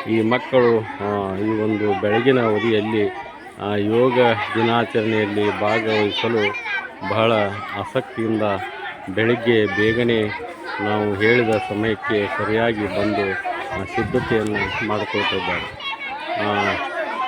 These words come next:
ಯೋಗ ದಿಂದ ಮಕ್ಕಳು ತಮ್ಮ ಆರೋಗ್ಯವನ್ನು ಕಾಪಾಡಿಕೊಳ್ಳಲು ಮತ್ತು ಈ ಬಾಲ್ಯದಲ್ಲಿಯೇ ಅವರಿಗೆ ಯೋಗದ ಮಹತ್ವವನ್ನು ತಿಳಿಸೋದರ ಮೂಲಕ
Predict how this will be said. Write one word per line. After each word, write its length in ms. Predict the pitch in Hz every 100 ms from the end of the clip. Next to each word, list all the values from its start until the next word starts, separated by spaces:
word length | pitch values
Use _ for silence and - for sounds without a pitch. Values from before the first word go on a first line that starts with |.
| - 110
ಯೋಗ 280 | 135 147 143 135 131 113 - - - - - - - - - 104 113
ದಿಂದ 260 | 120 127 127
ಮಕ್ಕಳು 720 | 120 113 113 - 123 117 107 104 - -
ತಮ್ಮ 240 | 113 113 113 107 104 -
ಆರೋಗ್ಯವನ್ನು 840 | 104 113 123 117 113 113 107 101 107
ಕಾಪಾಡಿಕೊಳ್ಳಲು 840 | 101 110 101 98 - - 104 - - - - - -
ಮತ್ತು 380 | 117 - 147 151 160 - - - - 123
ಈ 240 | 127 127 117 - - 104
ಬಾಲ್ಯದಲ್ಲಿಯೇ 840 | 113 131 139 139 131 127 127 131
ಅವರಿಗೆ 460 | 127 117 110 113 113 104 - - - - 110
ಯೋಗದ 480 | 120 131 135 123 120 117
ಮಹತ್ವವನ್ನು 840 | 110 123 - 117 110 110 110 107 107 - - - -
ತಿಳಿಸೋದರ 800 | 120 120 139 131 120 113 107 104 98
ಮೂಲಕ 380 | 107 127 117